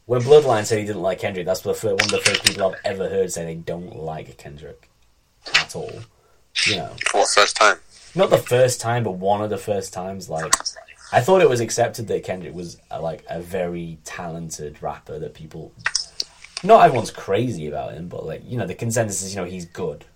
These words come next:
Speaker 1: right? Generally. Maybe
Speaker 2: Yeah.
Speaker 1: I'm wrong. Maybe I'm wrong. But Big, Big Crit, not so much. <laughs> Like,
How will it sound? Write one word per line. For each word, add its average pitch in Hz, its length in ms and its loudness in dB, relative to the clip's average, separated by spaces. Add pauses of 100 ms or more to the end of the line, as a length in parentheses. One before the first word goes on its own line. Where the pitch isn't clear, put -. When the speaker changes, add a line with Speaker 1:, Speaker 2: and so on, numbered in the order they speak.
(320)
Speaker 1:
right? 82 300 -8 (1200)
Generally. 90 540 -6 (960)
Maybe 170 140 -2
Speaker 2:
Yeah. - 180 8
Speaker 1:
I'm 80 100 -6
wrong. - 220 -10 (220)
Maybe 107 140 -2
I'm 110 120 -2
wrong. 110 220 2 (320)
But 107 260 6 (720)
Big, 156 260 2 (140)
Big 170 240 2
Crit, - 500 0
not 117 260 2
so 98 140 -2
much. - 420 -10
<laughs> - 40 -14 (240)
Like, 85 380 0